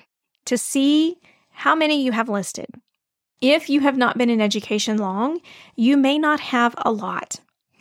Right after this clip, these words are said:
If you have been focused in pretty much just one area during your entire career,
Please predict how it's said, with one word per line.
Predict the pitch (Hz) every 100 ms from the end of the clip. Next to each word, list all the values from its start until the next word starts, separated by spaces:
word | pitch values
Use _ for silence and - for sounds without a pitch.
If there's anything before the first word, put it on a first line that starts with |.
| - - - _ -
If | 233
you | 269 285
have | 285
been | 254 254
focused | 240 262 277 294 285 -
in | - 226
pretty | 214 - 285 294
much | 285 254 233 -
just | - 240 - -
one | 226 233 233
area | - 202 226 277 311 339 359 _ _ _ -
during | 226 240 247
your | 247
entire | 233 226 - 220 214
career, | 214 220 226 262 285